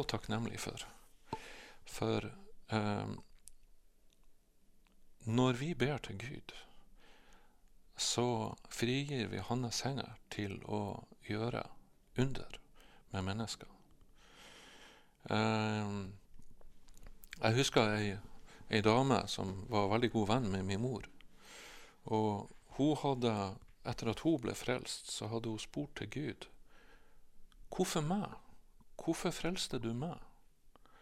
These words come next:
Og da hadde Gud helt tydelig sagt til henne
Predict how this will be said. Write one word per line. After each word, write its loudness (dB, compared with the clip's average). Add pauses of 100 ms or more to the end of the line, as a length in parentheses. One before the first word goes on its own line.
(260)
Og -6
da 2
hadde 2
Gud -2 (140)
helt -6 (120)
tydelig -6
sagt -8
til -10
henne -8